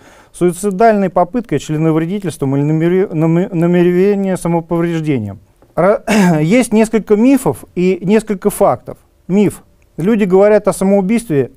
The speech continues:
и не убивают себя. Факт. Те, кто говорит о самоубийстве,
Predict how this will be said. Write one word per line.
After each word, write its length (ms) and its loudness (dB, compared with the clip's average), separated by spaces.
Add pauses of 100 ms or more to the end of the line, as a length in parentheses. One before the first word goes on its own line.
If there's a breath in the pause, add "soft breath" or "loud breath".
(140)
и 80 -2
не 100 2
убивают 480 2
себя. 480 -2
Факт. 380 0 (180)
Те, 160 0
кто 160 -2
говорит 400 2
о 60 -2
самоубийстве, 720 -2